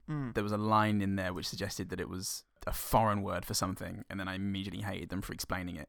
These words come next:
Speaker 2: It's not needed.
Speaker 1: Yay.
Speaker 2: But anyway, um, there's, there's a bit where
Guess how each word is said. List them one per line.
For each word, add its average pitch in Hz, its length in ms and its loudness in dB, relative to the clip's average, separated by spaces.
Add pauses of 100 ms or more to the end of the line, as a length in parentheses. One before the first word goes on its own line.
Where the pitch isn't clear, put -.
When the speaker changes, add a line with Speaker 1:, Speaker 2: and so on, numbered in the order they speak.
Speaker 2:
It's - 340 -14
not 95 160 -2
needed. 123 120 2 (200)
Speaker 1:
Yay. 117 100 -4
Speaker 2:
But 117 100 4
anyway, 107 260 4 (420)
um, 110 420 4 (320)
there's, 113 240 4
there's 113 140 2
a 113 60 2
bit 123 280 6
where 107 760 2